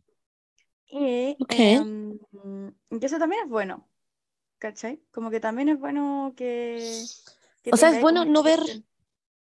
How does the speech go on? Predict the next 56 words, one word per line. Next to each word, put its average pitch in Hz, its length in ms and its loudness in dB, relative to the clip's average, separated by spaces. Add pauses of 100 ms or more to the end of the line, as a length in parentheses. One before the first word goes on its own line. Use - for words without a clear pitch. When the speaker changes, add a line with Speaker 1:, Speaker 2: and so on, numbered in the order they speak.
(460)
Speaker 2:
o 208 60 -2
sea, 277 140 2
es 220 40 -6
bueno 285 180 2
no 294 120 0
ver 285 100 2
la 294 120 0
ansiedad 269 280 0
como 269 180 -4
algo 285 440 0
horrible, 208 480 -2
como 170 280 -6
no, 208 480 -2
Speaker 1:
Sí. - 120 -18
Speaker 2:
eh, 175 540 0 (240)
Speaker 1:
La - 60 -10
Speaker 2:
no 202 260 6
Speaker 1:
ansiedad - 20 0
Speaker 2:
te, 339 120 4
Speaker 1:
también 220 100 4
te 214 80 4
Speaker 2:
no - 20 4
Speaker 1:
puede 247 120 6
Speaker 2:
decir 247 200 4
como, 247 180 2
Speaker 1:
ayudar. 226 100 0
Speaker 2:
"Oh, 233 200 2
la 220 100 -4
ansiedad 220 340 -2
es - 120 -6
como 247 180 -6
el 220 120 -6
pico", 190 340 -4
claro. 185 360 0 (880)
Sino 226 200 -2
Speaker 1:
La 226 40 2
Speaker 2:
que 247 80 4
hay 254 60 4
momentos 262 440 4
en 294 60 2
Speaker 1:
ansiedad - 20 -4
Speaker 2:
que 294 120 -2
Speaker 1:
no 285 60 0
Speaker 2:
uno 285 100 0
la - 20 -2
Speaker 1:
está 277 240 -2
Speaker 2:
pasa 320 180 2
Speaker 1:
ahí - 20 2
Speaker 2:
como 240 120 0
el 269 60 0
pico. 339 160 -2
Speaker 1:
para 339 520 -6 (140)
como 269 640 -4
autosabotearte. 254 960 -6 (540)
Eh, 202 500 -8
cuando 196 840 -6